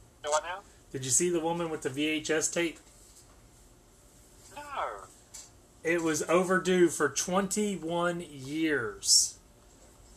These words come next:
Speaker 2: and she was facing felony charges for not returning it.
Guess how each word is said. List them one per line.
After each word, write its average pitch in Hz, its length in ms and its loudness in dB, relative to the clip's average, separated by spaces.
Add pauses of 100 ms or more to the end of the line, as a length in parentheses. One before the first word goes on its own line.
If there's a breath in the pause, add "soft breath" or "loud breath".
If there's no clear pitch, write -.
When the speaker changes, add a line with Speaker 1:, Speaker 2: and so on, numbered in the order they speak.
(320)
Speaker 2:
and 143 160 -6
she 170 180 2
was 160 200 2
facing 165 460 2
felony 165 520 -2
charges 135 540 0
for 135 120 -4
not 147 240 0
returning 139 460 -4
it. 107 120 -16